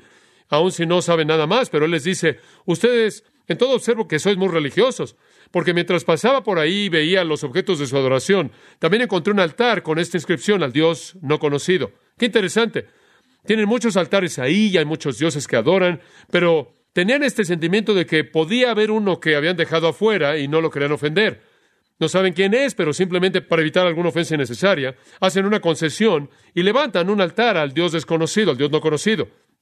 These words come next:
Y Él les dice, "Ustedes han hecho lo más que pueden sin tener una revelación sobrenatural y han dedicado esto al Dios desconocido, al Dios no conocido". Él les dice en el versículo veintitrés,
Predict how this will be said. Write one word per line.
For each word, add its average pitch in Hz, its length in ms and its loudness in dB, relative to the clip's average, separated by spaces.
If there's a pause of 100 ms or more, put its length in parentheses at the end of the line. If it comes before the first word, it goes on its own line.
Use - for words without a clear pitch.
(240)
Y 160 140 0
Él 175 100 2
les 175 160 0
dice, 180 380 -2 (400)
"Ustedes 165 720 -2 (240)
han 185 180 2
hecho 196 220 0
lo 127 140 2
más 214 260 2
que 220 140 -2
pueden 139 480 -2 (240)
sin 180 260 -2
tener 196 380 2
una 233 160 0
revelación 180 480 -2
sobrenatural 156 720 0 (360)
y 147 440 0
han 180 160 2
dedicado 220 500 2
esto 240 160 -2
al 143 80 -2
Dios 165 160 0
desconocido, 160 600 -2
al 147 60 -2
Dios 151 140 0
no 156 140 -2
conocido". 156 480 -2 (280)
Él 165 140 0
les 170 100 -4
dice 165 200 -6
en 147 60 -2
el 127 100 -4
versículo 147 320 0
veintitrés, 131 560 -2